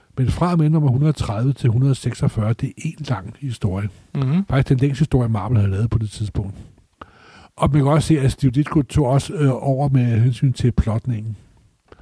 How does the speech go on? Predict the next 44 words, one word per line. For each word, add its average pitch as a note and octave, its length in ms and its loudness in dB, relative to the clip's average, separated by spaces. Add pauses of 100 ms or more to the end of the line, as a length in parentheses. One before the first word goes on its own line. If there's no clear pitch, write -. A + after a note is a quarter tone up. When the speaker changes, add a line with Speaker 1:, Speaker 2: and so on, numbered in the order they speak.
(440)
Speaker 1:
Og - 240 -2
det C#3+ 180 2
er B2+ 120 0 (600)
på D#3 100 4
mange C3+ 220 0
måder, D#3 260 4
at B2+ 360 -2 (580)
Doctor C3 140 4
Strange D3 340 0
mere C3+ 160 4
Steve C#3+ 280 0
Ditko-serie, B2+ 520 0
end A#2 80 -2
det G#2+ 120 -2
er A2 80 0
Stan A2 240 0 (120)
Lees B2+ 220 2
og B2 80 2
Steve A2 220 -2
Ditko-serie. G2+ 680 -4 (2500)
Og C3 300 2
ja, B2 300 -2 (180)
nu D#3 120 2
kan D#3+ 160 0
man C3+ 80 0
desværre E3+ 260 2
ikke C#3+ 120 0
få C#3+ 160 2
Steve B2 220 0
Ditko C3 280 0
taler. B2 360 0
Jeg B2 100 0
tror B2+ 160 -2
heller C3+ 160 2
ikke, G#2+ 100 -2
det B2 140 0
lykkes A#2+ 200 2
her B2 80 2
i A2 80 2
forbindelse A2 320 0
med G#2+ 120 2
filmen, A2+ 440 0
men A2 160 0
altså, G#2+ 380 -4